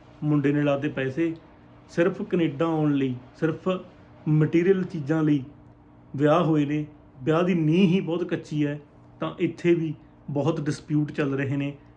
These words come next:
ਮੁੰਡੇ ਕੁੜੀਆਂ ਦੇ ਕੋਰਟਾਂ ਦੇ ਵਿੱਚ। ਕਿਤੇ ਮੁੰਡਾ ਪੇਸ਼ੀ ਭੁਗਤ ਰਿਹਾ ਹੈ, ਮੁੰਡੇ ਨੂੰ ਥਾਣੇ ਫੜਾ ਦਿੱਤਾ ਜਾਂਦਾ ਕੁੜੀ ਵੱਲੋਂ। ਇਹ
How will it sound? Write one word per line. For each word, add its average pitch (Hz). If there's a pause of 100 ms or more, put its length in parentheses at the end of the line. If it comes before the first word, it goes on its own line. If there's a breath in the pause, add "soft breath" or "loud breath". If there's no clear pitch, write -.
(160)
ਮੁੰਡੇ 147
ਕੁੜੀਆਂ 139
ਦੇ 139
ਕੋਰਟਾਂ 139
ਦੇ 139
ਵਿੱਚ। 139 (260 loud breath)
ਕਿਤੇ 156
ਮੁੰਡਾ 139
ਪੇਸ਼ੀ 147
ਭੁਗਤ 151
ਰਿਹਾ 139
ਹੈ, 143 (260 loud breath)
ਮੁੰਡੇ 147
ਨੂੰ 151
ਥਾਣੇ 143
ਫੜਾ 139
ਦਿੱਤਾ 139
ਜਾਂਦਾ 139
ਕੁੜੀ 139
ਵੱਲੋਂ। 139 (540 loud breath)
ਇਹ 151